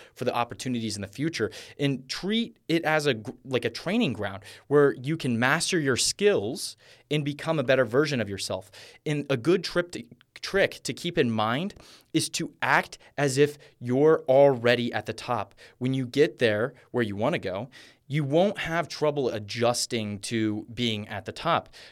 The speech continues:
No matter how much you prepare for something, you might still fail. And more often than not, it's because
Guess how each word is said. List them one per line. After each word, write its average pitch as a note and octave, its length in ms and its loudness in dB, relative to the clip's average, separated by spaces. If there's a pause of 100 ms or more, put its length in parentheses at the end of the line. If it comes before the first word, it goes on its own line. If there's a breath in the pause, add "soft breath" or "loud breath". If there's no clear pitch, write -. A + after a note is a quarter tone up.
No C#3 80 -2
matter E3+ 220 2
how E3+ 480 0
much E3 500 0
you C3+ 140 -6
prepare C#3+ 420 -2
for C3 120 -4
something, G#2 520 -4 (300 loud breath)
you C3+ 200 -2
might B2 520 0
still A2+ 580 2
fail. A2 480 0 (340 loud breath)
And C3 140 2
more F3+ 240 2
often F#3 320 0
than D#3 200 0
not, D#3+ 280 2 (400 soft breath)
it's D#3+ 140 -4
because F#3+ 420 0